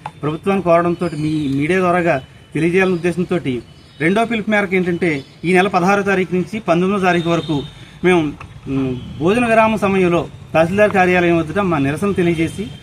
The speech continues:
మా యొక్క ఆందోళనని, మాకున్న సమస్యలను పరిష్కారం చేయడం కోసం మీ మీడియా మిత్రుల ద్వారాగా తెలియజేయమని చెప్పి రాష్ట్ర సంఘం పిలిపించింది. ఆ పిలుపు మేరకు ప్రతి మండలంలోనూ కూడా మా విఆర్ఓలు అంతా కూడా విలేజ్ సర్వేలతో పాటు విఆర్ఏలు అందరూ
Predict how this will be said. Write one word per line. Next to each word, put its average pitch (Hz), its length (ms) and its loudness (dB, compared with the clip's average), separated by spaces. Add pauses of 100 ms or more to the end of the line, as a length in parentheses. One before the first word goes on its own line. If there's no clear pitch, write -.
(120)
మా 143 100 2
యొక్క 156 180 -2
ఆందోళనని, 170 560 2 (260)
మాకున్న 156 340 0
సమస్యలను 180 440 -2
పరిష్కారం 170 460 -2
చేయడం 160 180 -2
కోసం 156 440 -6 (300)
మీ 170 100 2
మీడియా 165 340 0
మిత్రుల 170 300 -4
ద్వారాగా 160 340 0
తెలియజేయమని 160 540 0
చెప్పి 147 160 -6
రాష్ట్ర 139 300 -4
సంఘం 165 120 0
పిలిపించింది. 170 600 -4 (320)
ఆ 156 60 0
పిలుపు 175 300 -2
మేరకు 180 440 -2 (260)
ప్రతి 165 240 -2
మండలంలోనూ 196 480 0
కూడా 170 300 0 (260)
మా 156 260 2
విఆర్ఓలు 170 440 0
అంతా 175 200 0
కూడా 165 220 0
విలేజ్ 147 300 -2
సర్వేలతో 180 440 -2
పాటు 175 380 -4
విఆర్ఏలు 165 420 0
అందరూ 143 200 0